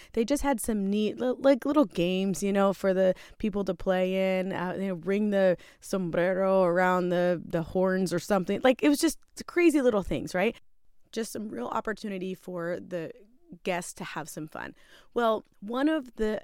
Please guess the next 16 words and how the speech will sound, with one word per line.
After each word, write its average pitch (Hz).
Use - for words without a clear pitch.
activities 185
that 175
they 220
had 156
there, 147
and 170
here's 214
really 196
what 165
I 160
wanna 151
talk 143
to 170
you 151
about 127
today, 117